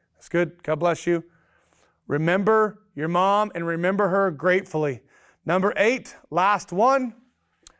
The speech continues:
remind her regularly. Remind her regularly. Don't remind her that she's already told you that seventeen times, okay? That's not what I'm talking about. When she leaves you the four-minute voicemail,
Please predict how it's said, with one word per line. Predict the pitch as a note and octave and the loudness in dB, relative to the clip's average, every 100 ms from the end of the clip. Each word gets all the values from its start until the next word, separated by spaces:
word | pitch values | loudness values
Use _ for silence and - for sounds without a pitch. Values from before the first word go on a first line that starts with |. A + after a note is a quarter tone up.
| _ _ _ - | _ _ _ -4
remind | F#3 G#3+ B3+ C4+ A3 | 0 2 2 0 -2
her | - F#3+ G3 G#3+ G3+ _ _ - | 0 2 2 0 -4 _ _ -10
regularly. | D#3 G#3+ F3+ F3 D#3 C3+ A#2 _ _ _ _ _ _ _ _ _ _ _ _ - | 0 0 0 -2 -2 -4 -10 _ _ _ _ _ _ _ _ _ _ _ _ -6
Remind | D3+ F#3 A3 A#3+ G3+ | -2 0 2 2 2
her | G#3 G#3 | 2 2
regularly. | G#3 G3+ F#3 E3 C#3 - _ _ _ - | 2 0 0 -2 -4 -12 _ _ _ -6
Don't | C#3 G#3+ A#3+ | 0 2 4
remind | C4+ B3 A#3 A3+ A3+ | 2 2 2 0 2
her | A3+ | 0
that | G3 | 0
she's | - F#3 | -2 -2
already | E3+ F#3+ G#3 | 0 0 0
told | G#3 G#3 F3+ | 0 0 0
you | |
that | F#3 F#3 F3+ | 0 0 0
seventeen | - F3+ F#3 E3 F#3+ F3+ | -2 -2 -2 -4 -4 -2
times, | F3+ E3+ D3+ - | -2 -2 -2 -4
okay? | E3 E3 E3 _ _ - | -2 -2 -4 _ _ -4
That's | E3 - | -4 -2
not | F3 F#3 | -2 -2
what | |
I'm | F3+ | 0
talking | F3+ F3 D#3+ | 0 0 -2
about. | D#3 D3 - _ _ _ _ _ _ | -2 -4 -6 _ _ _ _ _ _
When | C#3+ D#3 | -6 -4
she | F#3+ | -2
leaves | F#3 G#3 G3 | 0 0 0
you | |
the | G#3 | -2
four-minute | - G#3+ G#3+ G#3+ G3 | 2 2 4 2 0
voicemail, | E3+ G#3+ A#3+ - B3 B3+ C4 | 0 0 0 0 0 0 -2